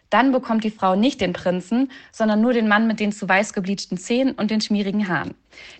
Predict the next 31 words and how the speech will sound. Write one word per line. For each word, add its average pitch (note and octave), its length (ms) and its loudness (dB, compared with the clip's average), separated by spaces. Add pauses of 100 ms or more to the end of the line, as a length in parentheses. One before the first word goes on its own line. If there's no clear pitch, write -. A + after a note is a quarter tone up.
Diese G#3+ 200 2
Weihnachtsfilme G#3+ 680 2
sind G#3+ 220 -2
ja - 200 0
auch F#3+ 80 -2
nach G3+ 140 0
dem F#3 220 -4
immer A#3 300 2
gleichen F#3+ 400 -2
Schema E3+ 460 -2
aufgebaut. - 600 -10 (440)
Also A3 240 2
ganz A3+ 380 2
wichtig C4 440 -2
ist, B3+ 260 2
dass A3 100 -2
die G#3+ 100 -4
Protagonistin A3 920 0
eine F#3 200 0
Frau A#3 320 2
ist, G#3 260 0
mit G3+ 140 -2
der F#3+ 100 0
sich G3 120 -6
die F#3+ 140 -6
moderne G#3+ 540 0
Frau A3 280 0
von F#3+ 240 -4
heute G3 260 -2
identifizieren F3 880 -4
kann. - 280 -8